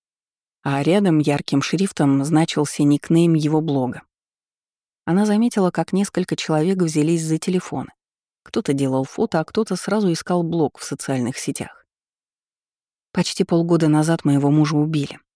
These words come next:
Но после себя он оставил целое сообщество неравнодушных людей. Поэтому в моем сегодняшнем выступлении я хотела бы рассказать о двух вещах. О том, кто виновен в его смерти,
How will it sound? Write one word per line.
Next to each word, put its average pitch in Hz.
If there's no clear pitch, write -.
Но 214
после 233
себя 180
он 160
оставил 151
целое 160
сообщество 151
неравнодушных 143
людей. 143
Поэтому 165
в 151
моем 165
сегодняшнем 156
выступлении 156
я 139
хотела 147
бы 147
рассказать 147
о 143
двух 139
вещах. -
О 160
том, 160
кто -
виновен 160
в 139
его 143
смерти, 170